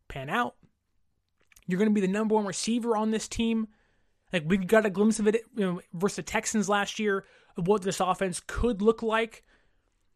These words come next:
Like, I don't think Deebo Samuel wants to lead that. I think this whole thing is just kind of a, a big agent move, because let's be clear here.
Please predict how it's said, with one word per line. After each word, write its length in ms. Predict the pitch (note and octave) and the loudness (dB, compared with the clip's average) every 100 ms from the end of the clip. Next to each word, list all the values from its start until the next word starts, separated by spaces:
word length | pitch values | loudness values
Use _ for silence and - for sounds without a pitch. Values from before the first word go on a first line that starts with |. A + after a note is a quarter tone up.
| _ - | _ -4
Like, 160 | E3 | -4
I 120 | - B3 | 0 0
don't 200 | D#4 A#3+ | 0 -4
think 260 | D4 G#3+ | -6 -4
Deebo 300 | F3+ A#3 A#3+ | -4 0 0
Samuel 520 | - G#3+ G#3+ G#3+ F3+ - | 0 -2 0 0 -2 -4
wants 340 | E3 G3 F3+ | -2 -2 -4
to 120 | - D#3+ | -8 -4
lead 220 | A3 F3+ | -2 -2
that. 140 | C#3 | -4
I 200 | - C4+ | 0 0
think 300 | C#4 C4+ C#4 | 0 -2 -2
this 180 | - F3 | -2 -2
whole 400 | - - A#3+ D4 | -4 -2 0 0
thing 540 | - E4 D4 F#3 F#3 - _ _ _ _ _ _ _ - | -4 -2 0 0 -4 -8 _ _ _ _ _ _ _ -2
is 320 | A3+ A3 E3+ | 2 2 2
just 260 | A3 G3+ | 2 2
kind 200 | - A3+ | 2 0
of 140 | G#3+ F#3 | 2 0
a, 220 | F3+ E3+ | 0 -2
a 140 | - D3+ | -4 -6
big 300 | C#3 C4 - | 0 0 2
agent 400 | A#3 A#3 A#3 F#3+ | 0 0 -2 -2
move, 220 | A3+ G3 | -2 -2
because 280 | F#3+ F#3 D#3+ | -2 -2 0
let's 140 | A#3+ | -2
be 120 | A#3+ | -4
clear 200 | G#3 A#3 | -4 -2
here. 200 | F3 C3+ | -2 -4